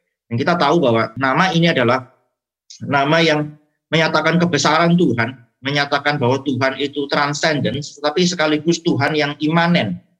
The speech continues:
Tuhan yang mau bersama-sama dengan umatnya. Kalau tadi Bapak Ibu memperhatikan keluhan dari peratap atau dari Yeremia ini, bahwa Tuhan itu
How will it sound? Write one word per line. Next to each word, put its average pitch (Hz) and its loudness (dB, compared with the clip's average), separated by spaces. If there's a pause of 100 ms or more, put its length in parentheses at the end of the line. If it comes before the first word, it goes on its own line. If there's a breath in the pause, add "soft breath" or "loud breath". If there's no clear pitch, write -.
(220)
Tuhan 160 2
yang 160 2
mau 170 2
bersama-sama 139 0
dengan 123 -2
umatnya. 120 -4 (400)
Kalau 147 0
tadi 156 2
Bapak 135 2
Ibu 165 0
memperhatikan 135 0 (400)
keluhan 165 2
dari 131 0 (320)
peratap 151 -6
atau 139 -2
dari 123 2
Yeremia 123 0
ini, 143 -2 (320)
bahwa 139 0
Tuhan 156 2
itu 180 0